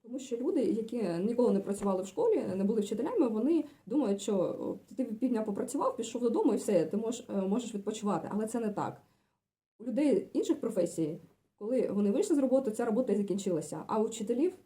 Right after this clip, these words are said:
ця робота не закінчується ніколи. Вони прийшли додому, вони мають підготуватися до наступних уроків на наступний день, вони мають перевірити зошити,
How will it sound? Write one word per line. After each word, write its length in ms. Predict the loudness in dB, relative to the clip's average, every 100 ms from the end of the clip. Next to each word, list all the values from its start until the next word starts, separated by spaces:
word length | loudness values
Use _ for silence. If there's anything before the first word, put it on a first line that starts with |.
| _ _ _ _ -20 -8
ця 120 | -4
робота 320 | 0 0 0
не 100 | 0
закінчується 500 | 0 -2 -2 -2 -2
ніколи. 320 | -2 0 0
Вони 180 | 0 -2
прийшли 260 | -2 -2 -2
додому, 440 | 0 0 2 0 -2 -16 -8
вони 180 | -4
мають 200 | -2 -2
підготуватися 720 | 0 -2 0 -2 -4 -6 -10 -14 _ _ -8
до 260 | -6 -6 -8 -16 -14
наступних 500 | -10 -4 -2 0 2
уроків 400 | 0 0 -2 -6 -8 -8
на 100 | -6
наступний 440 | -4 0 2 4
день, 220 | 4 2
вони 180 | 2 2
мають 240 | 2 -2 -2
перевірити 440 | -2 0 -2 -2
зошити, 440 | -2 0 0 0